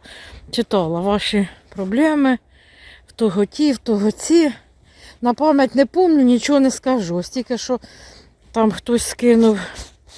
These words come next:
що чи можна після смерті, ось і цвіточки хтось рвав, кинув. Чи можна після смерті кольцо носить? Вроді таке там питав хтось. А чого не можна? А чого не можна? Як кольцо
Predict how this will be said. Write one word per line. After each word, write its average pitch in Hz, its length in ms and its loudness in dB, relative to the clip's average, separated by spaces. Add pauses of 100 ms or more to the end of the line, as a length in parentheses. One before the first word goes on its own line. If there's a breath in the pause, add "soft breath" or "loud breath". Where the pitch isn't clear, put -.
(400 loud breath)
що - 180 -6
чи 247 160 0
можна 254 380 4
після 240 400 -2
смерті, 240 680 -2 (640 soft breath)
ось 214 260 -8
і 196 60 -4
цвіточки - 640 -8
хтось - 380 -12
рвав, 220 400 -4
кинув. 208 360 -8 (760 loud breath)
Чи 233 120 -4
можна 247 360 0
після 240 360 -8
смерті 247 680 -2 (500 soft breath)
кольцо 269 460 0
носить? 170 480 -4
Вроді 202 260 -4
таке 240 340 -2
там 180 180 -6
питав 165 460 -10
хтось. - 240 -12
А 226 60 -6
чого 277 200 -2
не 226 100 2
можна? 175 460 -6 (1400 soft breath)
А 202 120 -6
чого 247 300 2
не 226 120 4
можна? 202 360 0
Як 240 220 2
кольцо 285 460 -2